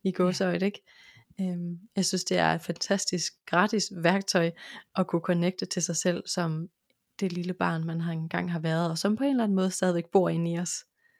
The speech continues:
Speaker 2: Ja, det bliver det ved med at gøre.
Speaker 1: Ja.
Speaker 2: Der er også mange af mine klienter, der, øh,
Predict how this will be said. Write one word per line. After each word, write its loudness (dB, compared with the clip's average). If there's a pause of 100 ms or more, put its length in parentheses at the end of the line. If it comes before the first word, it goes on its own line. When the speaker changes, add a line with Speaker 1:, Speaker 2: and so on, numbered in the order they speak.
(520)
Speaker 2:
Ja, -6
det -8
bliver -4
det -6
ved 0
med 0
at -8
gøre. -6 (1400)
Speaker 1:
Ja. -4 (680)
Speaker 2:
Der -20
er 2
også 0
mange 4
af 6
mine 6
klienter, 2
der, 2
øh, -4